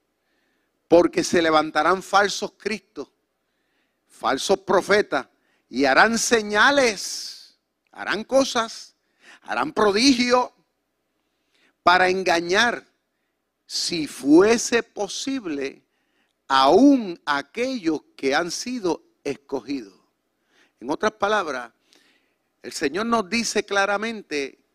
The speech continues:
que ahora como cristianos tú y yo tenemos que tener mucha precaución, mucho cuidado.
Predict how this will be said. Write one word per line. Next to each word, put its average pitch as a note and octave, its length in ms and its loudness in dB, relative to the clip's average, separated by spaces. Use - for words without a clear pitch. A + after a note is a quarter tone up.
que C#3+ 180 -2
ahora F3+ 320 0
como G#3+ 260 -6
cristianos G3+ 540 -4
tú F3+ 140 -6
y F3+ 40 -10
yo G3 120 0
tenemos F#3 360 -4
que F3 120 -6
tener F3 200 -4
mucha F3 320 -2
precaución, D3+ 1080 -4
mucho - 180 -8
cuidado. - 680 -2